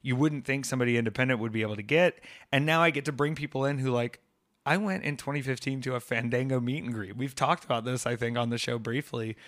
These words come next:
And dude told me I was jacked and, you know, said I should be signed to the Fed. And now I'm getting to work him in an Alabama main event. And so his whole gimmick was he was, like, a ballroom dancer, but also he's, like, the sleaziest, weirdest dude too. So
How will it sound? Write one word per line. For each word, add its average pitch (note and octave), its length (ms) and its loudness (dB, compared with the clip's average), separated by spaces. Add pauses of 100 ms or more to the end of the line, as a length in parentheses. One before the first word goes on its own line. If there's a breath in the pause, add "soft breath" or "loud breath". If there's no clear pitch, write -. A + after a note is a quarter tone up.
(220 loud breath)
And B2+ 140 2
dude D3+ 220 4
told D3+ 200 4
me D#3 120 0
I C#3+ 80 2
was B2 160 0
jacked B2 600 -2
and, A#2+ 360 -2 (100)
you D3 140 -2
know, A2+ 260 -2
said B2 400 0
I B2 140 4
should B2 180 -2
be A#2+ 80 -2
signed B2+ 400 0
to C3 60 0
the A#2+ 100 -4
Fed. C3+ 380 0
And C3+ 180 -4
now D#3 140 2
I'm E3 80 0
getting D3+ 220 -2
to C#3 100 -2
work E3 280 0
him D3+ 240 -6 (320 loud breath)
in D#3 60 -8
an F#3 140 -4
Alabama F#3+ 640 0
main G3 240 0
event. F#3 500 -2 (540 loud breath)
And C#3+ 320 4 (120)
so F3 220 2
his F#3+ 160 2
whole A#3 140 6
gimmick F3+ 340 2
was C3+ 160 0
he C#3 100 -2
was, B2+ 140 0
like, A#2+ 180 0
a A2+ 140 0
ballroom B2+ 480 2
dancer, F#3 580 0 (380 loud breath)
but E3+ 140 2
also G#3 280 4
he's, F#3+ 240 -4
like, D#3+ 220 -2
the E3 80 2
sleaziest, D3+ 720 0
weirdest B2+ 460 -2
dude A2 240 -4
too. E3+ 320 2
So B2+ 420 -2